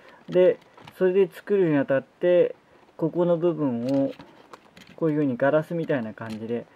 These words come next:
作りましてね。で、このようにしたと。で、お好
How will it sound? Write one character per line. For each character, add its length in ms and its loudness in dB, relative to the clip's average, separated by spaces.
作 160 -6
り 120 -2
ま 120 -6
し 60 -20
て 140 -18
ね。 180 -10
で、 80 -4
こ 140 -2
の 100 0
よ 120 0
う 40 0
に 140 -8
し 60 -20
た 100 -18
と。 100 -20
で、 80 -2
お 100 4
好 160 0